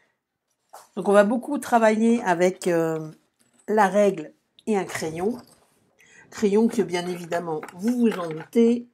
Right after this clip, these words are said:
je n'ai pas pris. Parce que sinon, c'est pas drôle. Ah, mais j'ai un crayon. Et j'ai trouvé un super stylo quatre couleurs. Je ne savais pas que ça existait. Alors, du coup, il est trois couleurs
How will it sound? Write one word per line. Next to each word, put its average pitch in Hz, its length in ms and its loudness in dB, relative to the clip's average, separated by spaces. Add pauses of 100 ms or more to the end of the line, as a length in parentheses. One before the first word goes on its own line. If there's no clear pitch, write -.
(140)
je 165 140 -14
n'ai 208 260 -2
pas 208 180 -12
pris. 202 380 -8 (800)
Parce - 200 -20
que 156 60 -16
sinon, 160 320 -12
c'est 233 120 -6
pas - 120 -8
drôle. 185 380 -10 (1700)
Ah, 185 80 -8
mais 165 60 -8
j'ai 165 100 -4
un 160 100 -2
crayon. 165 360 -8 (180)
Et 170 80 -8
j'ai 165 140 -6
trouvé 208 240 -2
un 185 100 2
super 240 420 -6
stylo 208 280 -6
quatre 190 200 -4
couleurs. 175 320 -6
Je 185 100 -8
ne 156 60 -8
savais 208 200 -2
pas - 140 -8
que - 60 -18
ça 208 80 -6
existait. 160 520 -12 (360)
Alors, 170 120 -2
du 185 80 -2
coup, 233 120 -2
il 180 60 2
est 165 100 2
trois 247 200 2
couleurs 220 480 0